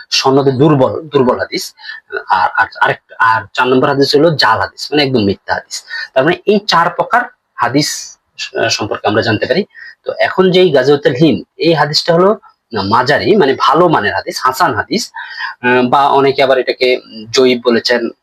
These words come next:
উম, কিন্তু একটা জাল কেউ বলেন নাই। তার মানে হলো এই হাদিসটার একটা ভবিষ্য-, একটা, আহ, গুরুত্ব আছে এবং এই হাদিসটা যে at least একটা হাসান হাদিস, মানে ভালো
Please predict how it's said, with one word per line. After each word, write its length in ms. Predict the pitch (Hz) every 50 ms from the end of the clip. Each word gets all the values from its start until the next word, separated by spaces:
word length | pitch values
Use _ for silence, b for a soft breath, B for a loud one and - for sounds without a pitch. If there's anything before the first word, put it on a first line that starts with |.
| _ _
উম, 260 | - - 113 107 104
কিন্তু 260 | 104 - - 143 - 180
একটা 140 | - -
জাল 380 | 151 120 98 135 120 135 135 120
কেউ 260 | - - 107 107 113 -
বলেন 240 | - - - - -
নাই। 180 | - - - - B B B B B B -
তার 140 | - 156 160
মানে 160 | 170 175 175
হলো 180 | 170 185 208 214
এই 160 | 190 180 170
হাদিসটার 440 | - 135 131 127 - - - 151 147
একটা 180 | 143 - 147
ভবিষ্য-, 580 | 127 123 117 123 120 - - _ _ _ - 120
একটা, 240 | 120 - 131 120 113
আহ, 520 | 104 - - 101 - - - - - - - - _ _ _ _ _ _ _ _ 131 -
গুরুত্ব 340 | 135 139 143 - - - 143
আছে 180 | 143 - -
এবং 180 | 156 131 131 131
এই 80 | 127 120
হাদিসটা 460 | 120 117 110 - - - 143 139 143 B B B B B B - 110 107
যে 60 | 123
at 320 | 110 - 113 - - 156
least 240 | 170 - - - -
একটা 200 | - - - - 143
হাসান 420 | - 117 113 110 - 160 170 170
হাদিস, 360 | 110 104 90 95 92 - -
মানে 140 | 117 117 117
ভালো 400 | 104 - 107 110 117 135 156 185